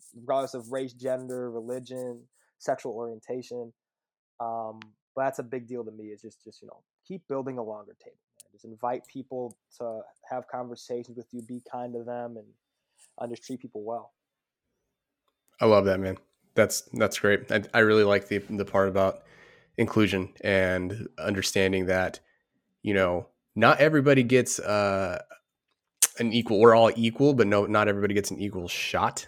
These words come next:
Speaker 2: or an equal leg up, I, I guess, for lack of a better phrase.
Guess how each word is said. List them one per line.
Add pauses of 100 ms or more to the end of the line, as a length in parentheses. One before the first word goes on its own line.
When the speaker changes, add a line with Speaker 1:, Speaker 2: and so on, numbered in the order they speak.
(140)
Speaker 2:
or
an
equal
leg
up, (240)
I,
I
guess,
for
lack
of
a
better
phrase.